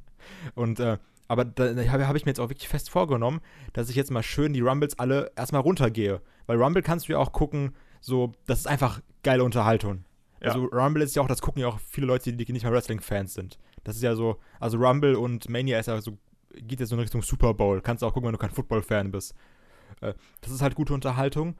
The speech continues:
Speaker 1: Und ich habe jetzt erstmal für mich wirklich entdeckt, wie viel Schönes ich da nachholen kann. Und ich meine, es gibt ja auch dann Dokus zur Attitude Era und sowas.
Speaker 2: Mhm.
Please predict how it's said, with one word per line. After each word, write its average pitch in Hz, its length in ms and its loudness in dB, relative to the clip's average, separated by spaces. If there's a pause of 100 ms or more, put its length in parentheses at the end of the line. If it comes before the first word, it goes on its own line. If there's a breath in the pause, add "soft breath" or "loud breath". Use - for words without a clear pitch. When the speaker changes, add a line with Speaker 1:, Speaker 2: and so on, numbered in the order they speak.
(260 soft breath)
Speaker 1:
Und 127 100 -2
ich 113 140 8
habe 135 100 8
jetzt 170 120 4
erstmal 165 220 0
für 143 120 -4
mich 147 180 -4
wirklich 185 220 -8
entdeckt, 120 500 -2 (300 soft breath)
wie 143 120 -2
viel 151 200 -2
Schönes 156 280 4
ich 139 80 -6
da 123 120 0
nachholen 131 460 -2
kann. 98 280 -6 (240 soft breath)
Und 113 80 -8
ich 104 60 -8
meine, 143 120 -2
es 131 60 -6
gibt - 160 -8
ja 135 80 -4
auch 123 100 -4
dann 123 220 -6
Dokus 160 380 2
zur - 140 -4
Attitude 113 380 -4
Era 107 240 0
und 101 160 -4
sowas. 113 440 -4
Speaker 2:
Mhm. 120 320 -10